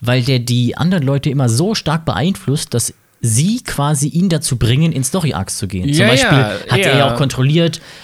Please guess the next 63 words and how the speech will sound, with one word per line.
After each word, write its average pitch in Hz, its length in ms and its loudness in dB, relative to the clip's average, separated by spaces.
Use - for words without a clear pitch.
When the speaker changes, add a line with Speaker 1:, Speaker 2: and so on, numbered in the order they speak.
Speaker 1:
äh, 120 460 2
wen 101 220 -2
er 87 80 -2
dann 85 180 -4
heiratet, 110 560 2
ne? 147 200 2
Also 110 180 0
richtig 107 280 -4
aufgezwungen 131 680 2
und 120 80 2
so 120 180 0
weiter. 117 240 0
Er 98 100 -4
konnte 165 280 0
es 117 100 -2
nicht 110 160 -2
komplett 95 380 0
durchbringen, 139 480 0
aber 95 160 0
er 95 60 -2
hat 117 160 -2
schon 160 200 0
sein 135 180 0
Leben 131 220 0
sehr 113 180 -2
stark - 260 -10
beeinflusst. - 480 -8
Speaker 2:
Ja, 165 140 2
ja, 160 480 0
sicher, 170 260 -4
sicher, 165 220 -2
aber 117 160 -2
das 120 80 -4
ist 123 120 -4
jetzt 127 180 -4
nicht 147 120 -2
von - 80 0
Speaker 1:
Und 131 60 -2
die 101 40 -2
Speaker 2:
vornherein 131 300 0
Speaker 1:
Regeln. 127 120 -2
Speaker 2:
runtergeschrieben, 117 680 -4
Speaker 1:
Nicht 131 160 4
Speaker 2:
wie 113 40 -2
Speaker 1:
ganz, 123 240 2
Speaker 2:
jetzt 120 200 4
hier 120 100 2
Speaker 1:
nicht, 120 140 4
nicht - 0 -
Speaker 2:
R 117 60 0
T 123 40 6
L - 40 6
Speaker 1:
runtergeschrieben, 117 380 4
Speaker 2:
zwei 123 240 2
Speaker 1:
ja. 123 60 0
Speaker 2:
Nachmittagsfernsehen. 107 960 -4
Speaker 1:
Es - 100 2
ist 135 120 2
halt 110 120 2
schon 107 120 0
intelligent 101 520 0
<laughs> - 20 -2
gemacht. - 440 2